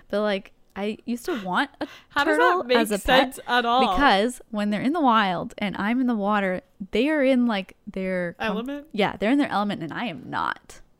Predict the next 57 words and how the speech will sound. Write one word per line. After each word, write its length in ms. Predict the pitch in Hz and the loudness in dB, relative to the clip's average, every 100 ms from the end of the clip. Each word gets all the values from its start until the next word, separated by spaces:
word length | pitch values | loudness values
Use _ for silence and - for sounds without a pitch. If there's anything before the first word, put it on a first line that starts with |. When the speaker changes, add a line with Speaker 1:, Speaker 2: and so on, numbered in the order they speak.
| _ - | _ -20
Speaker 1:
So 180 | - 277 | -4 2
I 140 | 240 | 4
Speaker 2:
So 80 | 240 | 2
Speaker 1:
feel 300 | 381 311 208 | 2 0 4
Speaker 2:
you 140 | 320 370 | 6 8
just 180 | 440 | 6
don't 120 | 359 311 | 2 0
Speaker 1:
vulnerable. 0 | |
Speaker 2:
like 220 | 277 - - | -2 -4 -2
any 380 | 285 311 214 | 0 0 -2
animal 340 | 208 196 196 190 | -6 -6 -8 -10
in 100 | 185 | -10
the 80 | 180 | -12
wild. 540 | 170 101 62 226 240 _ _ _ _ _ _ _ _ _ _ _ _ - | -12 -12 -14 -18 -20 _ _ _ _ _ _ _ _ _ _ _ _ -10
Speaker 1:
I 120 | 202 | -4
mean, 220 | 196 202 | -2 -2
Speaker 2:
'Cause 100 | 196 | -2
Speaker 1:
it's 180 | 339 370 | 0 0
Speaker 2:
it's 160 | 339 - | -2 -4
a 20 | |
turtle. 580 | - 320 381 240 - 226 - - _ - - - | -2 0 0 -4 -8 -10 -14 -20 _ -20 -14 -8
Speaker 1:
Okay. 240 | - 214 170 | 0 0 2
Speaker 2:
Like 220 | 311 - - - _ | -4 -8 -20 -20 _
Speaker 1:
I'm 140 | 214 240 | 2 4
not 320 | 285 320 - - - | 4 4 0 -6 0
as 240 | 214 - | 0 0
f-, 60 | - 214 | -6 -4
afraid 380 | 202 196 185 | -2 0 0
of, 100 | 185 | -2
like, 180 | 165 170 | -4 -6
painted 280 | 208 196 247 | -4 -4 -2
turtles, 280 | 269 269 269 | 0 0 -2
but 100 | - | -4
I'm 100 | 185 | -6
terrified 400 | - - - - | -4 -8 -6 -8
of 80 | 208 | -8
snapping 320 | - - - | -10 -10 -10
turtles. 560 | - - - 220 - - - | -10 -10 -10 -12 -14 -12 -6
Speaker 2:
Okay, 280 | 392 214 | 0 0
that's, 420 | 196 403 453 - - - - | 6 6 6 -2 -18 -18 -4
I 100 | 302 | -4
guess, 460 | 240 247 254 - - | 0 0 0 -6 -6
fair. 240 | 233 202 | -4 0
Speaker 1:
And 120 | 220 | 4
that's 220 | 226 226 | 4 4
where 140 | 269 226 | 4 2
the 80 | 214 | 6
Speaker 2:
But, 100 | 330 | 6
Speaker 1:
fear 80 | 339 | 8
Speaker 2:
like, 180 | 311 240 | 4 0
Speaker 1:
comes 260 | 214 196 | -4 -6
from. 340 | - - - 214 | -10 -14 -14 -16
Speaker 2:
but, 200 | 277 349 | -2 0
like, 160 | 339 269 | 0 0
what 140 | 359 | 0
about 260 | 381 349 - | 2 0 -4
fish? 560 | - 269 339 - - | -4 -4 -4 -10 -18